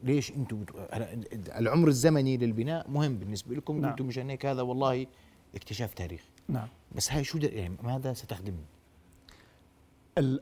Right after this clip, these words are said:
Speaker 1: أ-،
Speaker 2: هذا
Speaker 1: ب-، ب-، في الجانب الأثري، يعني ش-، شو أنتوا اليوم تطلعوا بعد ما
Speaker 2: نعم،
Speaker 1: تعلموا
Speaker 2: هو،
Speaker 1: مثلًا؟
Speaker 2: هو الاكتشاف في الحقيقة ليس فقط المصائد.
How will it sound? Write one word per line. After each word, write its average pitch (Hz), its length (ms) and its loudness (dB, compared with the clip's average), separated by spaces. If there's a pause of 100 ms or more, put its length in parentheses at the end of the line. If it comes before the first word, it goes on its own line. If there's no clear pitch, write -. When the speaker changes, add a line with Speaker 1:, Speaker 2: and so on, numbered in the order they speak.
Speaker 1:
أ-، 147 40 6
Speaker 2:
هذا 170 140 12
Speaker 1:
ب-، 117 200 2
ب-، 117 100 -6
في - 120 -6
الجانب 135 420 4
الأثري، 95 440 -2
يعني 90 160 -10
ش-، 110 380 -8
شو 170 300 -2
أنتوا 135 220 0
اليوم 131 300 2
تطلعوا 120 600 -2
بعد 120 280 0
ما 110 200 -4
Speaker 2:
نعم، 127 360 -2
Speaker 1:
تعلموا 160 300 6
Speaker 2:
هو، 110 120 -4
Speaker 1:
مثلًا؟ 113 240 0
Speaker 2:
هو 180 140 8
الاكتشاف 175 520 2
في - 60 0
الحقيقة - 400 -2
ليس 151 280 2
فقط 135 360 -4
المصائد. 117 540 0